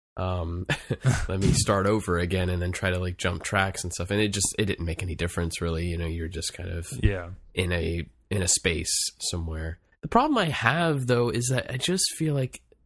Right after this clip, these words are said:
Speaker 1: this is such, like, a niche, you know, genre of music that, you know, when, when Pitchfork comes out and says, like, "This is an eight point four album," I just have a hard time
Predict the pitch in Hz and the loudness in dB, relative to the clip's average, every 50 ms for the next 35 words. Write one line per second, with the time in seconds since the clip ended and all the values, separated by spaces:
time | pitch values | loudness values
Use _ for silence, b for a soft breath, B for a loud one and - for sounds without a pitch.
0 | _ - 123 127 - - 135 127 - - - 120 113 - - 110 - - 98 92 | _ 0 2 2 2 2 2 2 2 2 2 0 -2 -2 -4 -4 -2 -2 -2 0
1 | 90 90 92 98 107 - - - - - - - - - _ _ _ _ _ _ | 0 0 2 0 0 0 -2 -2 0 0 0 0 -2 -6 _ _ _ _ _ _
2 | _ _ _ _ _ _ _ - 110 101 98 95 95 92 90 90 73 - - 92 | _ _ _ _ _ _ _ -2 0 2 2 2 2 0 -2 -4 -6 -6 -6 -4
3 | 92 92 92 92 98 101 98 98 95 - - 90 90 92 90 92 104 110 101 95 | 0 2 2 2 2 2 2 2 2 0 0 -2 -4 -4 0 2 2 2 2 2
4 | 87 85 - - 95 90 85 - b b b b b b b b _ 104 104 101 | 0 -2 -2 -4 -4 -4 -4 -6 b b b b b b b b _ -2 0 2
5 | 101 101 98 98 - - 101 95 90 - 147 156 - - 139 120 - 123 107 113 | 2 2 2 0 0 0 -2 -2 0 2 0 0 2 0 -2 -2 0 -2 0 0
6 | 107 - - - - 92 87 90 85 - - - 143 165 170 - - 98 87 92 | 0 -2 -2 -2 -4 -2 -4 -4 -6 -6 0 2 2 2 2 2 -2 -2 -4 -6
7 | - - - - 123 - - - - 120 117 - - - - - 104 98 - - | -6 -6 -4 -2 -2 -2 -4 -6 -4 -4 -4 -4 -4 -6 -4 -2 -2 -2 -2 -2
8 | - 101 98 90 85 87 92 90 90 - _ _ _ _ _ _ _ _ _ _ | -2 -2 -2 -2 -2 -4 -6 -8 -10 -12 _ _ _ _ _ _ _ _ _ _
9 | - 101 - - 107 104 - - - - - - _ _ - - - 123 113 101 | -8 -4 -2 0 0 2 2 2 0 -4 -10 -20 _ _ -8 -4 -2 0 0 -2
10 | - - 120 120 113 - - - 110 107 107 104 101 95 95 92 92 87 | 0 2 2 2 2 0 -2 0 2 2 2 2 2 2 0 0 -2 -4